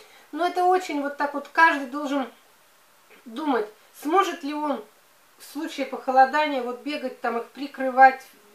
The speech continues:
обогревать, или всё-таки по простому варианту на две недели всего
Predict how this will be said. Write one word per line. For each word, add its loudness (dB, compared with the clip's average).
обогревать, 2
или -6
всё-таки -10
по -14
простому 0
варианту -2
на -6
две -6
недели -10
всего -10